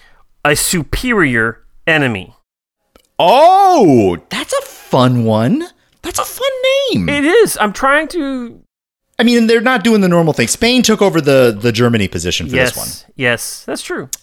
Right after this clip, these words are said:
Speaker 2: Uh, so Germany, d-, d-, they, they, they rightly said, "Okay, y-, you, you won this round." Like, like if we were to go over the top on this one, then it would just blow it apart. Let's not do that. But instead, let's come up with a unique name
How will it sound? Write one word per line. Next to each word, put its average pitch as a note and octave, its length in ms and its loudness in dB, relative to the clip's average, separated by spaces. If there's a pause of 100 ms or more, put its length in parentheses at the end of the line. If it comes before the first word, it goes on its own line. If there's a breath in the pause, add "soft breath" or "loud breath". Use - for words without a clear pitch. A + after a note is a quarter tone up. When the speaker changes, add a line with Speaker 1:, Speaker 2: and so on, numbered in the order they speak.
Speaker 2:
Uh, F#2+ 280 0
so A#2+ 180 -2
Germany, B2+ 760 0
d-, G#2 380 -18
d-, G#2+ 200 -10 (240)
they, A2 240 0
they, G#2 320 -6
they G2 240 -2
rightly B2+ 440 -2
said, A2+ 540 0 (140)
"Okay, F2+ 460 -4
y-, G#2+ 300 -8
you, A#2 340 0
you B2 140 0
won C3+ 200 2
this A#2+ 160 0
round." C#2+ 260 -6 (460 loud breath)
Like, G2+ 340 -6
like G#2 240 -2
if G#2+ 160 -2
we C#3 160 0
were D#3+ 140 2
to C#3 80 0
go A#2+ 240 4
over A2 160 0
the G2+ 80 -2
top G#2 260 -2
on F#2+ 100 0
this F#2+ 160 -6
one, F2+ 140 -6
then F2 100 -6
it F#2 80 -10
would F#2+ 160 -16
just F2+ 360 -14
blow A2+ 280 0
it A#2 60 0
apart. F2 400 -6
Let's E2 160 -14
not G#2 240 -4
do A2 160 -10
that. D#2+ 320 -6 (320 loud breath)
But F3+ 140 -4
instead, E3 520 -2
let's C3 160 -2
come C3 160 -4
up C3 80 -8
with A2 140 -6
a F#2+ 60 -4
unique G2+ 500 -4
name D#2 560 -4